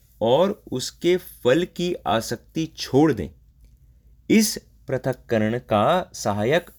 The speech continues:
महान पृथक्करण है देह व आत्मा का। ओके,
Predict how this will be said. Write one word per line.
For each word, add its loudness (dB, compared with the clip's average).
महान 0
पृथक्करण -8
है -2
देह 2
व -2
आत्मा -4
का। -10
ओके, -2